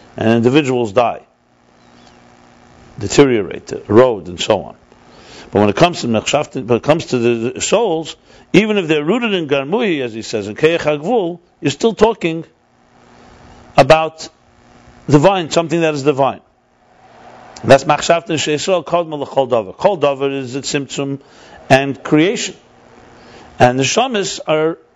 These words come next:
precede that in quality of it, in, in concept. Okay, so Ageres HaTshuva says that the Shamis are rooted in Shem Havaya, which would imply Oir. I think he says it specifically.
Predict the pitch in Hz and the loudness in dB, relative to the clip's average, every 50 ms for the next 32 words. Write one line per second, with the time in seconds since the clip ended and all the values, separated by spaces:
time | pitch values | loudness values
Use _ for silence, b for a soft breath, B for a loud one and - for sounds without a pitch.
0 | _ _ - - 196 - - - 262 247 190 180 143 120 - - - - _ _ | _ _ -10 -6 -6 -4 -2 -2 -2 0 0 0 0 -2 -4 -8 -16 -20 _ _
1 | _ - - - - - - - - - 156 139 - - 160 151 143 127 120 113 | _ -20 -20 -20 -20 -20 -20 -20 -2 0 2 2 4 6 6 4 4 2 -2 -2
2 | 101 98 101 95 107 113 123 117 120 - - 143 127 113 - 156 135 120 - - | 0 -2 -2 -2 -2 -2 0 0 0 -2 -4 -4 -4 0 2 2 2 2 -2 -8
3 | - - - _ - _ _ _ _ B B B B B B B B B B B | -10 -12 -14 _ -20 _ _ _ _ B B B B B B B B B B B
4 | B B B B B B B B B B B B B B B B B B B - | B B B B B B B B B B B B B B B B B B B -20
5 | - - - B B B B B B B B B - 131 - 147 - - - 135 | -20 -20 -20 B B B B B B B B B 0 0 2 2 0 -2 0 0
6 | 135 120 165 214 247 233 - 190 165 151 - - 170 160 147 156 147 - - 143 | 2 4 4 4 2 2 0 -2 -2 -2 -2 0 0 0 0 -2 -4 -4 -2 -2
7 | 143 143 143 143 143 143 143 135 135 143 147 135 123 - - 139 139 135 120 131 | 0 0 2 0 0 -2 -4 -6 -8 -6 -6 -6 -4 -2 -2 -4 -4 -4 -2 -2
8 | 127 127 127 139 135 127 127 127 127 120 - 135 127 123 120 123 110 101 117 120 | -2 -2 -2 -2 -4 -4 -4 -4 -4 -4 -4 -4 -6 -4 -2 -4 -2 0 0 0
9 | 127 127 127 123 113 110 - - 123 113 101 - - - _ _ _ _ - - | 0 -2 -2 -4 -6 -10 -10 -8 -8 -8 -8 -10 -14 -20 _ _ _ _ -16 -6
10 | - - 110 - - 143 127 123 120 117 - - 127 113 95 87 - - _ _ | -4 -4 -4 2 4 4 4 4 2 0 2 2 2 2 2 -2 -10 -16 _ _
11 | _ _ _ _ - - - - - - - 120 107 107 110 104 - 120 110 98 | _ _ _ _ -20 -20 -20 -20 -20 -6 -2 -2 0 2 2 2 2 0 0 -2
12 | 104 95 - - 107 - - 123 98 101 90 - - - - | -4 -6 -6 -8 -8 -4 -2 -2 -2 -2 -6 -10 -12 -14 -16